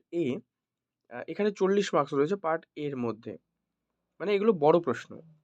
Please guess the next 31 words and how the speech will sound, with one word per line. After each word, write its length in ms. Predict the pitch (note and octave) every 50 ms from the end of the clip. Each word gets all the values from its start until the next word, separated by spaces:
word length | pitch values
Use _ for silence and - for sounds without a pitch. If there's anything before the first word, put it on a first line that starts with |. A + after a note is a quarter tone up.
| _ _ _ -
যেখানে, 520 | C3+ C#3 C#3 F3+ F#3 G3+ G#3 G#3+ A3+ B3+ B3 - _ _ _ _ _ _ _ _ _ _ _
আহ, 140 | B2+ B2+ C3
তোমাদের 460 | C#3 D#3 D#3+ E3+ F3 F3+ E3+ D3 E3 B3+ C4+ - - _ _ _ _ _ _ _ _ _ _ _ _ _ _ _ _ _ _ _ _ _
বিভাগ 400 | C3 B2+ C#3+ D3 E3 F#3+ G3+ G3 _ _
ক, 320 | - D#3+ E3+ F3+ F#3+ G3 - - _ _
খ 340 | _ - - E3+ E3+ F#3+ A#3+ C4+ - _ _ _ _
এইভাবে 380 | D#3 E3 E3+ F3 F3+ F#3 F#3+
কিন্তু 420 | F#3 - F#3+ F#3+ F3+ A#3 B3+ D#4+ D#4+ - _ _ _ _ -
রয়েছে, 340 | D3+ D3+ B2 A2+ - - - - _ _ _ _ _ _ _ _
ঠিক 120 | G3+ G3+ G#3+
আছে? 180 | E3+ A2+ G#2 - _ _ _ _ _ _
তো 100 | _ E3+ - -
এর 220 | E3+ F#3 G3 A3+
মধ্যে 320 | A3+ A#3+ B3+ A#3 G#3+ B3
আবার 180 | A#3+ A#3 A#3 A#3
কতগুলো 380 | A3+ E3+ - D#3 D3+ D#3+ G#3+ A#3
প্রশ্ন 360 | - D#3 C3 - - C3+ B2
রয়েছে 280 | A#2 A2 A2+ A#2 C3
দেখো। 280 | A#2 G#2+ A#2 - - - _ _ _ _ _ _ _ _ _ _ _ _ _ _ _ _ _ _ _ _ _
এই 120 | - B2+ A2+
যে 80 | A2
মি-, 300 | A#2 C#3+ D#3+ D#3 C#3 D3+ -
ক 200 | E3+ F3 F3 F3+
বিভাগের 380 | F3+ F#3+ F#3+ F#3+ F#3+ G3 G3 G3+
মধ্যে 260 | G3 G3 F#3+ G3 G3
যে 120 | F#3 F#3+
পার্টগুলো 460 | F#3 F3+ E3+ E3 E3 E3 E3+ F3+ F3+
রয়েছে 280 | F3 F3+ F3+ F3 - F#3
দেখো, 240 | F3 E3+ F3 - G3
সেগুলো 380 | - - C#3+ C3+ D3+ D#3+ E3+
কিন্তু, 480 | E3+ - F#3+ F#3 F#3 G#3 G#3 A3 C4